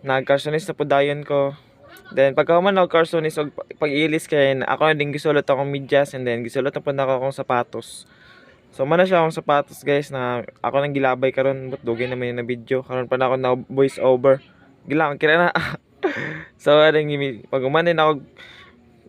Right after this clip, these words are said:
Pag umanin ako medyas guys, kay ako na po din gikuha akong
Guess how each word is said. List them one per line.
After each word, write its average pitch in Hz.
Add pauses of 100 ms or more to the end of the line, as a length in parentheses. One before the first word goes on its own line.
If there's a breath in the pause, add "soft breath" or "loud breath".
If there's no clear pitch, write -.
(240)
Pag 127
umanin 160
ako 143
medyas 143
guys, 131
kay 127
ako 123
na 143
po -
din 135
gikuha 127
akong 139